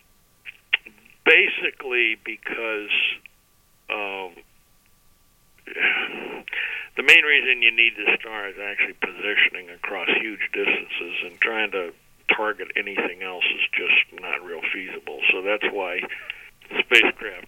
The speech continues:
sort of materialize inside the photosphere of a star. But, um, that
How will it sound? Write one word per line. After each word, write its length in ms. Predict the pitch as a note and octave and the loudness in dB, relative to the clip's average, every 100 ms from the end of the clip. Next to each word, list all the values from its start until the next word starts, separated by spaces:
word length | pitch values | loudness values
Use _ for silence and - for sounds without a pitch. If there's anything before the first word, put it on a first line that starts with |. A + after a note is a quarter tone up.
| - | -6
sort 140 | A2+ G#2 | -6 -10
of 100 | F2+ | -14
materialize 680 | F#2 - A2 G2 F#2+ F#2+ F#2 | -4 -2 0 -2 -4 -4 -6
inside 440 | G2 - - G2 - - - | -2 0 0 0 -4 -6 -10
the 140 | - - | -2 0
photosphere 600 | A#2 G2+ - - F#2 F#2 | 0 0 -2 -2 -4 0
of 60 | - | 0
a 80 | - | 0
star. 300 | A#2 G2 F#2+ A2+ | -2 -6 -4 0
But, 140 | G#2+ - - - - - - _ _ _ A#2+ | 0 -2 -20 -20 -20 -20 -20 _ _ _ -2
um, 400 | G#2+ G#2 G2 F#2 - - - - - - _ _ _ _ _ - - - | -2 -4 -10 -20 -20 -20 -20 -20 -20 -20 _ _ _ _ _ -20 -20 -2
that 260 | C3 C3+ | 2 4